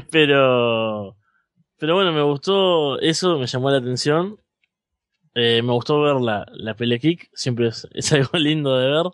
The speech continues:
Aunque ya la había visto hoy, porque hoy, hoy justo estuve viendo otros combates de, de A J Styles.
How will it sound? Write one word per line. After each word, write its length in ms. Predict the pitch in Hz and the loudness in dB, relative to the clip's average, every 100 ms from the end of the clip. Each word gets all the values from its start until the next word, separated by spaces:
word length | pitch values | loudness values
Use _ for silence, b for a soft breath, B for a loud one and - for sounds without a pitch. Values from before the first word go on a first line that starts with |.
| _ b b b b b b - | _ b b b b b b -6
Aunque 180 | 147 147 | -2 0
ya 120 | 214 | 2
la 80 | 208 | 2
había 100 | 190 | 2
visto 200 | 180 190 | 0 0
hoy, 120 | 196 | 0
porque 240 | 156 151 | 0 0
hoy, 80 | 160 | 0
hoy 80 | 170 | -2
justo 160 | 160 147 | -4 -2
estuve 160 | 151 | 2
viendo 340 | 151 143 131 - | 4 4 2 0
otros 220 | 135 135 | -2 -2
combates 420 | - 127 127 120 | -2 2 2 2
de, 200 | 123 107 | -4 -4
de 160 | 107 117 | -2 -2
A 40 | |
J 240 | 117 120 - | -2 -4 -6
Styles. 480 | - 123 143 - | -2 2 2 -2